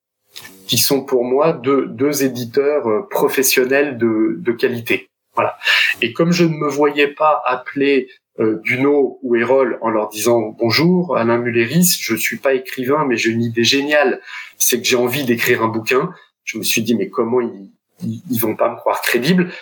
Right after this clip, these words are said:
Ben, j'ai fait l'inverse, c'est-à-dire que j'ai fait de la prospection, euh, et je me suis dit : « Fais peut-être ce que les autres ne font pas. »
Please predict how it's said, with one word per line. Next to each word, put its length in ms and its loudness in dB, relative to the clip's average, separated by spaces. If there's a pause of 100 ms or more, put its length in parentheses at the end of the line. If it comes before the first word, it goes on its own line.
(260)
Ben, 60 0
j'ai 140 0
fait 180 2
l'inverse, 360 2
c'est-à-dire 220 0
que 60 -6
j'ai 100 0
fait 160 -2
de 60 -4
la 80 -2
prospection, 680 -2 (500)
euh, 280 0
et 80 -2
je 140 -6
me 60 0
suis 240 -2
dit : « 320 0 (160)
Fais 320 2
peut-être 400 -2
ce 120 -2
que 160 -2
les 200 0
autres 220 2
ne 80 0
font 180 0
pas. » 300 -2